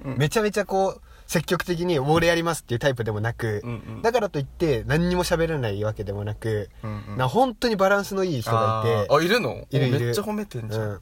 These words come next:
Speaker 1: うん。
Speaker 2: で、まあ、言うなれば、もう永世中立国スイスみたいな。
Speaker 1: <laughs>
Speaker 2: もう、喧嘩したらすぐ止めに入りますよ、
Speaker 1: なるほどね。
Speaker 2: みたいな。なんか、ちょっとそういう感じのね、
Speaker 1: あー。
Speaker 2: 人がいて。
Speaker 1: うん。
Speaker 2: まあ、その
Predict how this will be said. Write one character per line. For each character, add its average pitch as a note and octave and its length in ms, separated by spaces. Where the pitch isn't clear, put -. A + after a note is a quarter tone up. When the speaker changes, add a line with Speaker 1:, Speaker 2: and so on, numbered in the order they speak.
Speaker 1:
う - 40
ん。 - 160
Speaker 2:
で、 C#3+ 340
ま C#3 120
あ、 - 20
言 G3+ 240
う C4+ 180
な C4+ 140
れ B2 80
ば、 A2+ 260
も G#2+ 140
う A#2 80
永 F3+ 160
世 F3+ 260
中 - 220
立 D#3+ 240
国 G2+ 160
ス - 200
イ C#3 60
ス - 180
み G#2 100
た - 60
い - 40
な。 - 340
Speaker 1:
<laughs> - 280
Speaker 2:
も D3 220
う、 - 40
喧 A#3+ 320
嘩 A#3 140
し - 120
た A3 140
ら C#3+ 80
す - 360
ぐ A3 80
止 D#3 200
め D3 80
に D3 80
入 D3 240
り D3 40
ま D3 120
す A#2 60
よ、 A#2+ 60
Speaker 1:
な A#2 60
る A2+ 60
ほ A2+ 60
ど - 20
ね。 - 0
Speaker 2:
み - 0
た A2 60
い - 40
な。 - 60
な A2+ 60
ん - 20
か、 B2+ 100
ち - 140
ょ F#3 40
っ - 40
と - 100
そ F3 220
う F3 60
い F3 80
う E3+ 60
感 D#3 280
じ D3 140
の D3 100
ね、 C3 240
Speaker 1:
あ G#2+ 100
ー。 G#2 100
Speaker 2:
人 - 180
が A2 80
い G2+ 80
て。 A2 360
Speaker 1:
う - 40
ん。 - 40
Speaker 2:
ま - 80
あ、 F#3+ 80
そ - 200
の G4 40